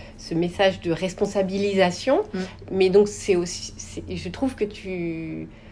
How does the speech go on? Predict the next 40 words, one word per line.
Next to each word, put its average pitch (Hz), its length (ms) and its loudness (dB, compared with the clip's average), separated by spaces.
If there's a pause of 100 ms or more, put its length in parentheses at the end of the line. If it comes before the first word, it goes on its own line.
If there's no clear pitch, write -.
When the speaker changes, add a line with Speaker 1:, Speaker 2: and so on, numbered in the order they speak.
(160)
Speaker 1:
En 180 140 -2
contrepartie, 202 880 2
c'est 202 240 -2
aussi 185 200 -6
que 233 100 -2
tu 214 160 -6
fais 185 120 -4
beaucoup 208 300 0
confiance 208 560 -2
aux 180 100 2
gens 254 240 2
justement 180 400 -6
qui 170 140 -8
t'entourent. 175 600 -8 (680)
Speaker 2:
Alors, 214 280 2
Speaker 1:
Est-ce 214 120 -4
que - 60 2
t'en 180 180 0
penses ? 175 360 -8
Est-ce - 160 -14
que 165 120 -4
j'interprète 160 640 -6
ou 196 60 -4
Speaker 2:
moi, 233 340 2
je, 233 560 0 (140)
c'est - 160 -12
vrai 269 140 -6
que 320 60 -10
je 247 100 -4
fais, 214 440 -4
euh... 170 460 -8 (1800)
je 202 160 -8
crois 302 260 -2
que 311 60 -4
j'ai 254 80 -4
cette 208 180 -6
capacité 247 500 -4
à, 254 60 2
de 233 120 -2
m-, 196 160 -2